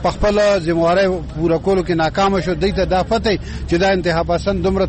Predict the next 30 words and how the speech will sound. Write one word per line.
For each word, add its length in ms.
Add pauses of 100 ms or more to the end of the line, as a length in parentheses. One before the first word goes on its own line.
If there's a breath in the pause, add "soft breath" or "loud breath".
تیز 220
دي 100
چې 160
دوی 220
به 340
په 300
اخبارونو 480
حملې 280
کوي، 200
په 120
صحافیانو 480
به 80
حمله 220
کوي، 180
زموږ 260
په 40 (100)
صدر 240 (360 loud breath)
را 160
ناظم 280
باندې 300
حمله 240
کړې 180
ده. 80 (260 loud breath)
نو 140
زه 80
وایم 160
چې 160
د 160
دې 80 (140)
ټولو 240